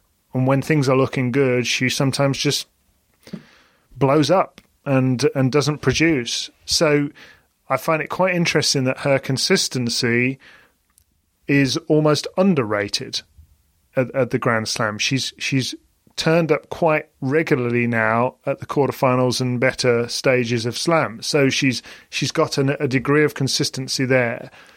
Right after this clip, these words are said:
But, and I thi-, I think that that will be how her career may,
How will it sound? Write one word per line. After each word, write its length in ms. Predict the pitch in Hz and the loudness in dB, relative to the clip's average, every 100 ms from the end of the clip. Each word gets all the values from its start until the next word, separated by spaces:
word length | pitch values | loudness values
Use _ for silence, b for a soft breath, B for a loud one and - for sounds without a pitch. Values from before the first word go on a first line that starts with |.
| b b b b b _ - | b b b b b _ -12
But, 440 | 123 139 131 - - _ | -2 0 0 -4 -6 _
and 100 | 143 | -2
I 140 | 143 160 | 2 0
thi-, 160 | - 175 | -2 -4
I 120 | 151 | -2
think 240 | 160 175 147 | 0 -2 -2
that 180 | 135 120 | -2 0
that 260 | 143 - | -4 -2
will 160 | 139 135 | 0 0
be 500 | 120 135 127 127 113 b b b _ | 2 2 2 0 -6 b b b _
how 360 | - - 135 123 | -12 -2 0 0
her 180 | - 135 | 0 -2
career 580 | - 139 127 123 120 120 | 0 2 2 2 0 -2
may, 360 | 120 120 127 139 | -6 -2 0 -2